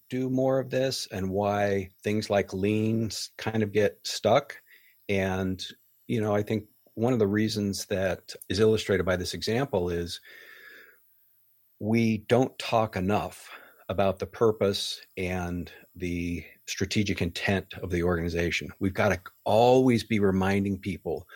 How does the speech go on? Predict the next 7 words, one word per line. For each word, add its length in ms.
the 100
reason 520
we 160
exist 720
is 300
to 140
make 600